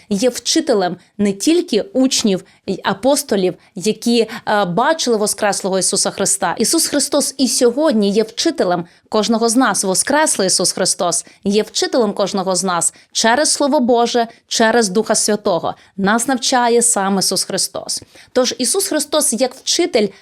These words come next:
розуміє корінь невіри своїх учнів. І як наслідок цього,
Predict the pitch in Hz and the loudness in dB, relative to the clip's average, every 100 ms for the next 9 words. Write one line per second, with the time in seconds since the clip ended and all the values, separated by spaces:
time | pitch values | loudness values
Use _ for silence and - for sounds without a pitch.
0 | - 233 269 226 254 233 254 349 277 262 | -2 2 2 2 2 4 4 4 4 2
1 | 262 - 262 262 208 190 175 _ 208 214 | -2 0 4 4 2 0 -4 _ -2 2
2 | 214 175 240 285 320 349 330 233 226 233 | 2 0 2 4 2 0 0 2 2 2
3 | 233 190 170 - 185 - - - 262 262 | 0 -2 -2 -4 -8 -12 -16 0 2 2
4 | 254 262 403 - 285 277 - 370 285 254 | 4 2 2 -2 -2 -2 -2 0 0 -2